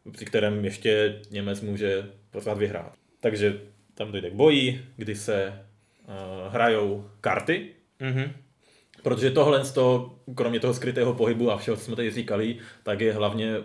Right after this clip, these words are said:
Speaker 1: pořád kartami řízená hra, C D G čko.
Speaker 2: Ano, eh, hráči proměňujou body, anebo hrajou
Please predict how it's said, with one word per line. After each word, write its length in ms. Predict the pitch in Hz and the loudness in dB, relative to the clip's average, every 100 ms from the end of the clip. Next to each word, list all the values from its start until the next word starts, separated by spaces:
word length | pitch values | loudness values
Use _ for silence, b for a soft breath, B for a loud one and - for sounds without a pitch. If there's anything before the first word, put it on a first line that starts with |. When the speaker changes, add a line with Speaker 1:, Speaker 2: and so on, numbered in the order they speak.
| - | -4
Speaker 1:
pořád 420 | 107 113 101 101 - | -2 2 0 -2 -2
kartami 400 | 110 104 104 104 | 0 0 -2 -2
řízená 360 | 104 104 101 | -4 -4 -2
hra, 340 | 101 104 101 - b b b | 0 -2 -2 -16 b b b
C 160 | - 101 | -6 -2
D 80 | 101 | 0
G 140 | 92 | -2
čko. 220 | - 82 - _ - | -4 -16 -18 _ -12
Speaker 2:
Ano, 260 | 117 107 104 - - | -8 -8 -10 -16 -12
eh, 360 | 107 104 104 101 | -4 -2 0 0
hráči 360 | 104 113 - | 2 2 0
proměňujou 540 | - 110 107 104 101 98 | -6 -4 -2 0 2 2
body, 440 | 110 120 123 123 117 | 2 2 0 -2 -6
anebo 320 | 101 101 101 | -4 -2 -2
hrajou 280 | 104 98 | 0 -2